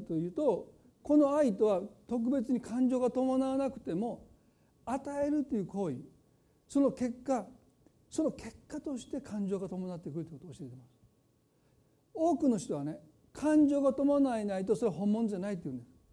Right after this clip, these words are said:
もうそういうことを私は散々聞かされます。こ-、心がとも-、伴ってない、感情が伴ってないとそれは偽善だって、そうじゃないんです、皆さん。アダムは別に感情、何の感情もないです。「どうぞこのあばら骨を」。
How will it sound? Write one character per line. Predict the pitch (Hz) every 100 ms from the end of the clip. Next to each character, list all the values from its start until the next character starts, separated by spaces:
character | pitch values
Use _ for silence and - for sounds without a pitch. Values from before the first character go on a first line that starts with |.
| - _ - - - _ -
も | 185
う | 170
そ | 262
う | 269
い |
う |
こ | 247
と | 196
を |
私 | 170 160
は | -
散 | 185 262
々 | 254 240
聞 | -
か | 214
さ | 180
れ | 170
ま | 139
す。 | - - _ _
こ-、 | - 285 - - _
心 | - 311 330 285
が | 226 196
と | 233
も-、 | 247 233 233
伴 | 254 247 240
っ | 226
て | 240
な | 208
い、 | 175 -
感 | - 285 285
情 | 285
が | 262
伴 | 269 269 269
っ |
て | 269
な | 233
い |
と | 214
そ |
れ | 240
は | - - 339 277 302 302
偽 | 240 208
善 | 254 320
だ | 320
っ | 202
て、 | -
そ | 320
う | 285
じ |
ゃ |
な | 208
い | 247
ん |
で | 185
す、 | 143
皆 | 139
さ |
ん。 | - _ _ _ _ _
ア | - 302
ダ | 359
ム | 302
は | 226
別 | 185 175
に | 190
感 | - 294 294
情、 | 294
何 | 233 311
の | 339
感 | 262 277
情 | 262
も | 226
な | 180
い | 139
で | 120
す。 | - - -
「ど | 165 320 339
う | 311
ぞ | 226
こ | 226
の | 240
あ | 214
ば | 208
ら | 214
骨 | 190 156
を」。 | 120